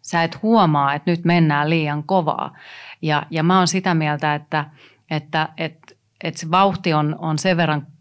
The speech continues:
kova, että aika, aika harva ihminen on edes pysäytettävissä. Elikkä siihen saattaa joku tulla sulle kyllä sanomaan, että hei, että nyt vauhti voi olla liian kova.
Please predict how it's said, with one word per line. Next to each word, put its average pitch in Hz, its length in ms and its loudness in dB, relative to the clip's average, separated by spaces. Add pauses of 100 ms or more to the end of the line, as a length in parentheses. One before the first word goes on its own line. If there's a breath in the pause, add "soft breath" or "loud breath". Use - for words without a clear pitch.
(140)
kova, 165 400 4
että 143 280 -4
aika, 165 440 -2
aika 160 300 -4 (500)
harva 180 520 0
ihminen 160 600 -2
on 165 220 0
edes 160 340 -2
pysäytettävissä. 160 1080 -2 (760 soft breath)
Elikkä 151 320 -4
siihen 160 260 0
saattaa 180 440 0
joku 175 260 -2
tulla 156 240 -2
sulle 151 280 -4
kyllä 151 200 -8
sanomaan, 180 560 -2
että - 160 -12
hei, 151 180 -4
että - 140 -8
nyt 156 120 -8
vauhti 151 360 -4
voi 147 160 -6
olla 147 200 -6
liian 151 280 -8
kova. 170 360 -2